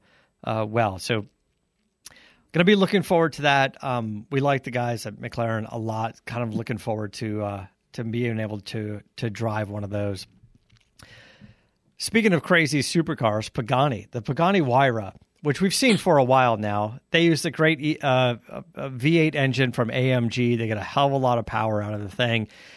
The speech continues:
and they decided to do a long tail, uh, a long tail version of their Huayra, and it looks cool. Um, they've got a lot into it, carbon fiber body. I,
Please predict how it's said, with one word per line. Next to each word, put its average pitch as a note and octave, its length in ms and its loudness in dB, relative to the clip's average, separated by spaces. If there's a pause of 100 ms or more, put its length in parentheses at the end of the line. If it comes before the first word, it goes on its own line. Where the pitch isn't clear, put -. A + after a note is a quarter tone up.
(120)
and A#2+ 360 0
they B2+ 240 2
decided F#3+ 420 2
to D3 60 -2
do C#3 160 4
a B2 40 6
long C3 340 4
tail, G2 340 -2 (1400)
uh, A#2 240 -2
a B2+ 80 -4
long D3 240 4
tail D3 220 4
version C3 460 2
of A#2+ 340 2
their A#2+ 200 4
Huayra, A2+ 520 2
and F3 140 2
it A#3+ 60 2
looks A#3 260 0
cool. D#3 420 2 (440)
Um, B2+ 420 2
they've F#3+ 160 6
got G#3+ 140 6
a G#3 60 6
lot G3 220 8
into F#3 300 4
it, F3+ 280 4
carbon E3+ 340 4
fiber E3 340 4
body. D#3 420 4
I, C#3+ 180 -2